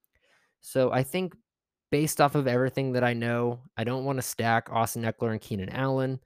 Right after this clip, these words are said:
and I don't wanna take a risk on Cam Akers. So I think I'm just gonna go with Mike Evans and hope that Tom Brady doesn't regress or anything like that.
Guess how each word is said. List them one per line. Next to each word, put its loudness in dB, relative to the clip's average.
and 0
I 2
don't 2
wanna 0
take -2
a 2
risk -2
on -2
Cam -2
Akers. 0
So -4
I 2
think 2
I'm 0
just -2
gonna -2
go 6
with 4
Mike 2
Evans 0
and 0
hope 4
that 0
Tom 2
Brady 2
doesn't -2
regress 6
or -4
anything -2
like -6
that. -6